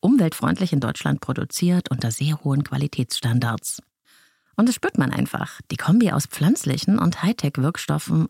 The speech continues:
ist einfach perfekt. Meine Geheimtipps sind die Resveratrol-Tagescreme,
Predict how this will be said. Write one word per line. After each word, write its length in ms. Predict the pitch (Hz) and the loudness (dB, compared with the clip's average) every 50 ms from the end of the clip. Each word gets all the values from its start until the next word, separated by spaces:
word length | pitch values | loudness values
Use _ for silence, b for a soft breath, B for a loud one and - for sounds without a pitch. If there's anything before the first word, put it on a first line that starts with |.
| - | -2
ist 280 | 156 151 - - - - | -4 -4 -4 -6 -8 -4
einfach 420 | 151 151 151 - - 127 - - | -2 -2 -2 -4 -6 -10 -12 -8
perfekt. 640 | - - 185 185 - - - - - - - - - - _ _ _ _ _ | -6 -4 -4 -4 -4 -6 -8 -8 -10 -16 -16 -18 -20 -20 _ _ _ _ _
Meine 240 | - 151 202 330 302 | -2 0 2 2 2
Geheimtipps 580 | 160 135 135 151 165 - - 311 330 - - | 0 2 2 2 2 2 0 -2 -2 -2 0
sind 180 | - 190 190 - | 0 2 2 2
die 100 | 151 139 | 2 2
Resveratrol-Tagescreme, 1600 | 131 151 - - - 165 151 147 143 - - - - 135 123 120 117 - - 214 339 320 165 - - - - 110 123 139 190 247 | 2 0 0 0 -2 -2 -2 -2 -4 -4 -6 -6 -4 -2 -2 -2 -2 -2 -4 -2 -2 -2 -2 -4 -4 -4 -2 0 2 4 4 2